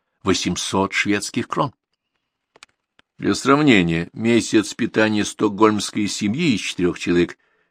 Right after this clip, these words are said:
стоит столько же, сколько четыре билета на оперный спектакль. Справедливости ради хочу сказать, что цены на билеты в Королевскую оперу Стокгольма ещё в числе самых низких среди стран Западной Европы. Итак,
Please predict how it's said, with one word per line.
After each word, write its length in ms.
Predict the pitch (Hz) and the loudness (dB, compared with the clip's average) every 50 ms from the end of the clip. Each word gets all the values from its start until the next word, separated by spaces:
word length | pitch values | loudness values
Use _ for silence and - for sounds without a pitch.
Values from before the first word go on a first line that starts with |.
| _ _ _ _ | _ _ _ _
стоит 360 | - - - 87 80 76 - | -20 -10 -6 -4 -4 -4 -4
столько 320 | - - 82 78 73 - | -6 -8 -8 -6 -4 -4
же, 60 | 82 78 | -6 -6
сколько 240 | - - - - - | -6 -10 -18 -18 -12
четыре 460 | - - - - - - - 87 85 | -8 -6 -6 -6 -6 -4 -2 -2 -2
билета 360 | 82 80 85 90 92 - - 92 | -2 -2 -2 -2 -2 -2 -2 -2
на 100 | 92 95 | -4 -4
оперный 320 | 90 107 - 110 107 104 | -4 -6 -8 -8 -8 -8
спектакль. 500 | - - 131 127 - - 113 - - - _ _ _ _ _ _ _ _ _ _ _ _ _ _ _ _ _ _ _ _ _ _ _ _ _ _ _ _ _ _ _ _ _ _ _ _ _ _ | -8 -10 -10 -10 -10 -10 -12 -12 -12 -18 _ _ _ _ _ _ _ _ _ _ _ _ _ _ _ _ _ _ _ _ _ _ _ _ _ _ _ _ _ _ _ _ _ _ _ _ _ _
Справедливости 840 | _ - - 101 98 98 110 143 175 208 214 208 196 - - - 185 | _ -12 -2 2 2 4 4 2 0 0 0 0 0 -2 0 0 0
ради 240 | 175 196 196 175 180 | 2 2 2 2 0
хочу 320 | 160 180 156 - - 180 | 0 0 0 0 -2 -4
сказать, 240 | 160 - - 165 160 | -4 -2 -2 -2 -2
что 180 | - - 165 151 | 0 -2 -4 -4
цены 380 | 156 - - - 151 147 147 | -4 -6 -2 0 0 0 0
на 140 | 143 143 143 | 0 0 0
билеты 360 | 131 135 135 139 135 - 139 | 2 2 2 2 0 -2 -4
в 60 | 131 - | -6 -4
Королевскую 540 | - 117 117 120 123 117 - - - 117 | -6 -4 -4 -4 -4 -6 -6 -4 -4 -4
оперу 180 | 117 - 117 117 | -2 -2 -4 -6
Стокгольма 540 | - - - 107 104 110 110 113 107 110 110 | -6 -6 -6 -4 -2 0 0 0 0 -2 -4
ещё 260 | 104 - - 110 107 | -6 -6 -6 -6 -6
в 60 | - | -6
числе 340 | - 104 104 - - 104 95 | -6 -8 -8 -4 -2 -2 -2
самых 400 | - - 107 107 107 104 - - | 0 0 0 0 0 -2 -4 -4
низких 420 | 98 101 101 98 - - - 98 | -4 -4 -2 -4 -6 -8 -10 -12
среди 280 | - - 90 98 104 104 | -12 -12 -10 -8 -8 -8
стран 340 | - - - 110 110 110 104 | -8 -4 0 0 0 0 0
Западной 440 | 92 104 107 - - 110 117 120 123 | -2 -2 -2 -4 -6 -10 -10 -10 -8
Европы. 300 | - - - - - - _ _ _ _ _ _ _ _ _ _ _ _ _ _ _ _ _ _ | -8 -10 -12 -12 -14 -20 _ _ _ _ _ _ _ _ _ _ _ _ _ _ _ _ _ _
Итак, 480 | - 113 92 - - 92 85 - _ _ | -10 -10 -8 -4 -4 -4 -4 -4 _ _